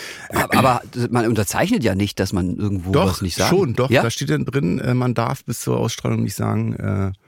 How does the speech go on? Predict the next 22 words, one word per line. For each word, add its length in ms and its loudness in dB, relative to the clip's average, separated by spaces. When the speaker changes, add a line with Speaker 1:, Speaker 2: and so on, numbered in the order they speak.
Speaker 1:
Oh. 240 2
Speaker 2:
was 180 -2
man 140 0
macht. 340 -4
Aber 200 2
ich 100 -2
finde, 340 2
das, 260 -2
äh, 80 2
da 120 2
hast 180 -2
du 60 2
recht, 240 0
man 140 2
sollte 260 0
dann 100 0
einfach 220 0
auch 60 0
die 100 -4
Fresse 320 0
halten. 380 -2
Speaker 1:
Ja. 160 0